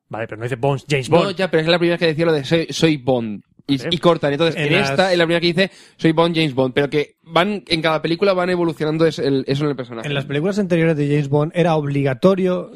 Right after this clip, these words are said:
Speaker 3: que el personaje siempre dijera esa frase.
Speaker 1: Lo dicen en todas.
Speaker 2: En todas menos en las de Daniel Craig.
Speaker 1: Esta, las dos anteriores de Daniel Craig.
Speaker 3: Eso digo, porque
Speaker 2: Porque
Speaker 3: en
Speaker 2: se
Speaker 3: todas
Speaker 2: supone
Speaker 3: las
Speaker 2: que es un
Speaker 3: anteriores
Speaker 2: reboot.
Speaker 3: películas de James Bond
Speaker 2: Se supone que es un reboot,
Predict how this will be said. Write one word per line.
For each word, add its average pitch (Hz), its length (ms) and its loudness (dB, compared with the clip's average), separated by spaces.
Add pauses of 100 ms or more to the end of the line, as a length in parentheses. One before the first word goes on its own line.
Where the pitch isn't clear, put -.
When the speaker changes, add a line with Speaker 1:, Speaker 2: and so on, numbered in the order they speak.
Speaker 3:
que 156 140 -2
el 147 60 -2
personaje 165 420 0
siempre 180 420 2
dijera 151 300 -2
esa 135 100 -4
frase. 175 320 -2 (320)
Speaker 1:
Lo 139 100 2
dicen 147 220 2
en 143 140 -2
todas. 107 400 -10
Speaker 2:
En 143 100 4
todas 170 220 2
menos 185 280 0
en 175 120 2
las 143 160 0
de 127 760 0
Daniel 127 220 -2
Craig. 104 260 -4
Speaker 1:
Esta, 143 200 -4
las 135 120 2
dos 143 160 2
anteriores 147 220 0
de 139 80 -2
Daniel 120 160 -6
Craig. 104 240 -10 (140)
Speaker 3:
Eso 147 200 -2
digo, 165 240 0
porque 135 140 0
Speaker 2:
Porque 156 160 2
Speaker 3:
en 156 80 0
Speaker 2:
se 156 60 -6
Speaker 3:
todas 190 140 4
Speaker 2:
supone 175 100 2
Speaker 3:
las - 0 -
Speaker 2:
que 220 60 0
es 202 40 2
un 202 60 4
Speaker 3:
anteriores 196 80 2
Speaker 2:
reboot. 151 160 2 (160)
Speaker 3:
películas 190 160 2
de 170 80 0
James 175 160 0
Bond 190 220 2
Speaker 2:
Se - 60 -4
supone 139 280 0
que 156 60 -2
es 147 40 -6
un 151 140 0
reboot, 120 320 -2